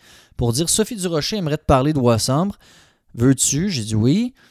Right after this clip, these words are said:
Et, tu sais, avant l'entrevue, c'est, c'est le recherchiste qui appelle, nous met en onde. Fait que moi, j'ai jamais parlé à Sophie Durocher. Fait que je sais pas.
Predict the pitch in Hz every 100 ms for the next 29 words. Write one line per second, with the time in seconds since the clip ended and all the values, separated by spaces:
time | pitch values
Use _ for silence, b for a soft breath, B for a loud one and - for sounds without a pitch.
0 | b b _ 127 123 123 90 - 214 233
1 | 117 165 226 156 139 127 185 254 - 120
2 | 113 120 113 131 139 131 - 220 - 117
3 | - 190 226 165 123 160 131 135 226 233
4 | 123 - 330 135 110 170 285 - 185 170
5 | 160 147 151 131 127 - 233 147 143 135
6 | 147 - - - 254 294